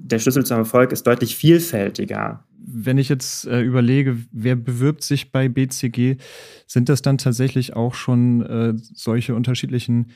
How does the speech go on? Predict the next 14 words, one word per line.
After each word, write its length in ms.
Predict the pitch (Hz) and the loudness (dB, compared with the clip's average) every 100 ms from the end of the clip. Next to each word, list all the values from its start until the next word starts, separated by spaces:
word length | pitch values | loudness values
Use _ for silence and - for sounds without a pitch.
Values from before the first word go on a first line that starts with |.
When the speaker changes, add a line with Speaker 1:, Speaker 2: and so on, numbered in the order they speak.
| _ _ _ _ | _ _ _ _
Speaker 2:
Menschen, 400 | 117 123 139 135 | 2 2 2 0
die 60 | 120 | -2
ihr 80 | |
gerade 260 | 117 120 123 | 0 0 0
beschrieben 500 | 117 - 120 123 135 | -2 -6 -4 -2 -2
habt, 180 | 156 - | -2 -6
oder 240 | 143 127 | -4 -2
sind 220 | 120 127 | 0 -2
das 100 | 123 | -2
vielleicht 300 | - 117 120 | -2 -2 -2
auch 80 | 120 | -4
viele, 440 | - - 117 117 117 - - _ | -8 -2 0 0 -2 -10 -20 _
die 60 | - | -2
dann 320 | 117 120 120 | 2 2 -2